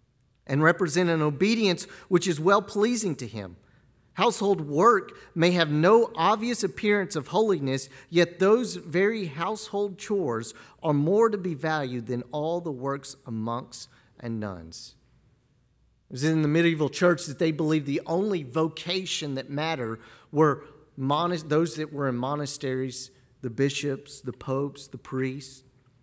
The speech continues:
One commentator says, "We do not need to leave the world to go into a monastery to serve God.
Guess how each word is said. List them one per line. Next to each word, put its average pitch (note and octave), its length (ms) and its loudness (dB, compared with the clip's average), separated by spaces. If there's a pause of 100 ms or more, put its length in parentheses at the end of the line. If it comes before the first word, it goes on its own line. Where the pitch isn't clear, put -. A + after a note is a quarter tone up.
(800)
One C3+ 220 0
commentator B2+ 580 -6
says, C3+ 340 -2
"We C#3+ 120 -2
do F#3 120 0
not E3 220 0
need E3+ 200 2
to D#3+ 60 0
leave E3 320 0
the D#3+ 80 2
world D#3 420 2
to C#3 60 -2
go D#3 240 0
into D3 240 -2
a B2 60 0
monastery B2+ 760 -4
to A2 100 -10
serve A#2+ 360 -6
God. C3 320 -4